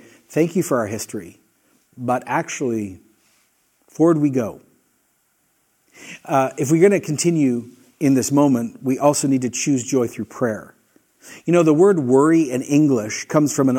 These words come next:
old English word meaning to strangle or choke someone. Paul says, "Instead of choking yourself to death, pray."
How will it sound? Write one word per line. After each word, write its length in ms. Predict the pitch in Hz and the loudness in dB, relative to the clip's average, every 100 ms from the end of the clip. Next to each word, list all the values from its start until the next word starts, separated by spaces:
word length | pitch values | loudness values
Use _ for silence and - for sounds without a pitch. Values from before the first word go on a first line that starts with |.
| 127 | -2
old 280 | 170 180 180 | 2 2 2
English 320 | 151 120 113 | 0 -2 -4
word 280 | 120 110 107 | -4 -2 -2
meaning 300 | 120 123 120 | -2 -2 -4
to 100 | 107 | -6
strangle 500 | - - 147 151 139 | -8 -2 0 0 -2
or 80 | 110 | -6
choke 380 | - 139 131 - | -4 -2 -2 -6
someone. 460 | 120 90 76 73 _ _ _ _ _ _ _ - _ | -12 -12 -16 -20 _ _ _ _ _ _ _ -20 _
Paul 260 | - 170 196 | 2 4 4
says, 640 | - 131 110 120 - - _ _ _ _ _ _ _ _ _ | 0 -2 -2 -6 -12 -16 _ _ _ _ _ _ _ _ _
"Instead 300 | 139 120 190 | -6 0 0
of 100 | 170 | -2
choking 400 | - 185 175 143 | 0 0 0 -2
yourself 340 | 120 - 113 - | -4 -6 -10 -10
to 100 | 101 | -10
death, 440 | 92 76 - _ _ _ _ _ _ _ _ _ | -12 -14 -20 _ _ _ _ _ _ _ _ _
pray." 340 | - 120 87 | -4 -4 -4